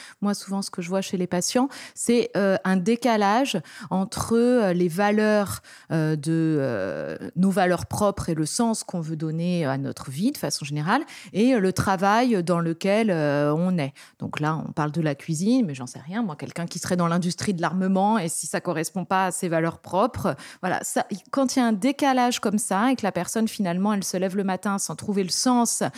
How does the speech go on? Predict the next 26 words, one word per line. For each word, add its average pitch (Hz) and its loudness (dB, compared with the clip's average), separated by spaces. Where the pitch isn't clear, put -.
à, 123 -2
à, - -10
et, 175 -4
et 180 2
de 180 0
raison 214 2
pour 190 0
laquelle 170 0
elle 170 -2
se - -4
lève, 214 2
c'est 226 2
là 247 2
qu'il 240 -2
va 202 2
y - 4
avoir 180 2
un 170 0
burn-out. 160 -2
Parce 208 -4
que - 0
la 262 4
surcharge 277 0
vraiment 240 2
de 214 -2
travail, 214 2